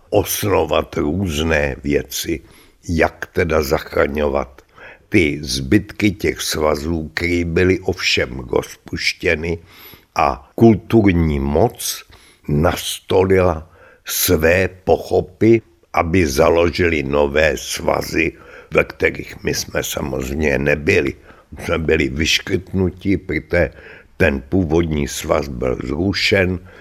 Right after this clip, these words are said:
a koordinační výbor tvůrčích svazů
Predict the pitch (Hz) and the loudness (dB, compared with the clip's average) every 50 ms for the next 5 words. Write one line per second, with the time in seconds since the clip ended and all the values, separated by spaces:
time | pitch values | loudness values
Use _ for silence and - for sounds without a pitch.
0 | - - - _ - 90 82 - - - 90 85 87 87 80 78 82 82 78 80 | -20 -20 -20 _ -8 -6 -6 -6 0 2 2 2 2 2 0 0 0 0 0 0
1 | 80 73 - - - 73 - - 62 69 76 85 76 64 65 73 69 - - - | -2 -2 -4 -8 -8 -8 -8 -8 -6 -4 -2 -2 -2 -2 -2 -4 -4 -4 -8 -10
2 | - - 87 80 - - - - - - - - - 82 78 69 69 69 71 71 | -8 -6 -6 -6 -6 -6 -6 -6 -8 -10 -10 -4 -2 0 0 0 0 -4 -6 -6
3 | 69 | -8